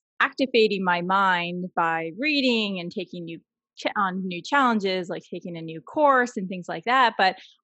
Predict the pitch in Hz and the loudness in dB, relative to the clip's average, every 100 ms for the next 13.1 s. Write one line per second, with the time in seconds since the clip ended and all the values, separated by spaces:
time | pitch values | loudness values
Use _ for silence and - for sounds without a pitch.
0 | 196 202 277 262 226 214 214 208 196 - | -6 -4 -4 -2 0 0 0 0 -2 -6
1 | _ _ _ - 220 233 202 254 262 311 | _ _ _ -2 0 2 2 0 2 -2
2 | 320 - - - 220 233 220 208 196 196 | -4 -8 -14 -4 -2 0 -2 -2 -4 -4
3 | 196 - 190 202 196 190 - 175 175 208 | -6 -4 -4 -4 -8 -10 -10 -6 0 0
4 | - - 190 165 143 190 _ - - 190 | -2 -8 -6 -6 -8 -14 _ -14 -4 -4
5 | 185 185 - 185 170 185 - - - - | -2 -6 -6 -8 -8 -10 -12 -12 -16 -10
6 | - - - - 220 - - _ 196 185 | -10 -12 -16 -18 -18 -20 -20 _ -2 -2
7 | 175 175 175 180 - - _ - 208 294 | -2 -6 -6 -8 -8 -18 _ -4 -2 -2
8 | - 190 175 180 - 202 190 196 214 202 | -6 -4 -4 -4 -6 -6 -4 -4 -4 -4
9 | 180 160 226 226 _ - 185 214 285 214 | -4 -2 -4 -4 _ -20 -16 -8 -6 -6
10 | - - _ - 180 175 180 180 180 180 | -10 -20 _ 0 2 2 0 -2 -6 -8
11 | - 185 - 247 254 269 202 220 202 208 | -6 -6 -6 -2 0 0 -2 0 -2 -2
12 | 202 190 247 - 175 175 - 311 302 277 | -2 -4 -4 -6 -8 -6 -4 0 0 -2